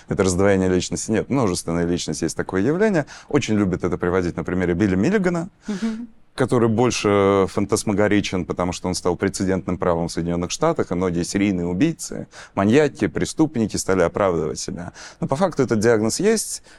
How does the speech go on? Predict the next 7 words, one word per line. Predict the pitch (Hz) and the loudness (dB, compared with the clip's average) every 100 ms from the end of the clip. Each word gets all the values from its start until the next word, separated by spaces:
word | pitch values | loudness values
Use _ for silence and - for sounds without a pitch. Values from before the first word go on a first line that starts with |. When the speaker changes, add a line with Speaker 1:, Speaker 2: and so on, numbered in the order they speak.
| - | -4
Speaker 1:
происходит | - 135 - 101 90 | 2 2 2 2 0
психотравма, | - 110 - - 190 220 202 190 185 - | 0 0 2 2 4 4 4 4 2 0
происходит | 113 104 - 98 95 | 0 2 2 0 0
так | 113 | 0
называемый | 101 98 104 95 90 - - | 0 2 2 2 0 -4 -12
осколок | - 117 - 120 101 90 | -4 -4 0 2 4 2
личности, | 104 101 - 87 - - 220 | 2 0 -2 -4 -2 -2 -4